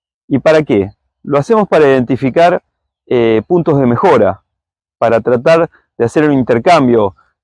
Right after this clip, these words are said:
y, y tiene que tener derecho a, a réplica con quien lo hace, con quien no lo vio, con quien no se había dado cuenta, o, o quien está, quizás participa menos en el equipo, pero puede hacer aportes en este sentido, pero hay que llevar a la mesa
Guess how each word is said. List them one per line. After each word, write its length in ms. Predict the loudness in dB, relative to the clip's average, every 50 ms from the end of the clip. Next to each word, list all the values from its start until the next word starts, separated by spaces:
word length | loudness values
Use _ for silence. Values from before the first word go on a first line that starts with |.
| _ _
y, 220 | -6 -4 -4 -4 -4 -6
y 160 | -6 -8 -6
tiene 220 | -4 -2 -2 0
que 80 | 0 0
tener 260 | 0 0 0 0 0
derecho 440 | 0 2 2 2 0 0 0 2 2 4
a, 200 | 4 4 2 2
a 200 | 0 0 0 0
réplica 540 | 2 2 2 2 0 -2 -2 0 0 0
con 220 | 0 0 -2 -4 -4
quien 280 | -4 -4 -2 -2 0
lo 80 | 2 2
hace, 340 | 4 4 2 2 -2 -6 -4
con 200 | -2 -4 -4 -2
quien 180 | -2 -2 -2
no 100 | 0 0
lo 140 | 0 0 2
vio, 440 | 2 2 2 4 4 4 2 2 0
con 200 | -2 -4 -4 -4
quien 140 | -4 -4 -4
no 80 | -4
se 100 | -2 -2
había 180 | 0 2 2 2
dado 180 | 2 2 0 0
cuenta, 540 | 0 0 0 0 0 0 0 0 0 0 -4 _ _ _ _ _ _
o, 600 | -8 -4 0 2 2 2 2 2 2 2 0 -2
o 220 | -2 -2 -2 -2 -2
quien 200 | -4 -4 -4 -4
está, 560 | -4 -2 0 2 4 6 6 6 6 4 2 0 -2 -8 _ _ _ _ _ _
quizás 400 | -10 -10 -4 0 0 0 0 0 -4 _
participa 580 | -6 -6 -4 -6 -8 -6 -6 -4 0 0 0
menos 300 | 0 0 0 0 0 0
en 100 | 0 0
el 60 | 0
equipo, 480 | -2 -2 -4 -6 -4 0 0 -2 -2 -4 _ _ _ _ _ _
pero 180 | -2 -2 -2
puede 220 | 0 0 2 2 2
hacer 220 | 0 0 0 0
aportes 560 | 0 0 2 0 0 2 0 0 -2 -2 -2 -6 _ _ _ _ _
en 100 | -6 -4
este 200 | -4 -4 -4 -4
sentido, 480 | -2 -2 -2 -2 0 2 2 2 2
pero 180 | 0 0 0 2
hay 120 | 2 0
que 120 | 0 -4 -6
llevar 380 | -2 0 0 2 4 4 4
a 40 | 4
la 100 | 2 2
mesa 460 | 0 0 -2 -2 0 0 0 0 0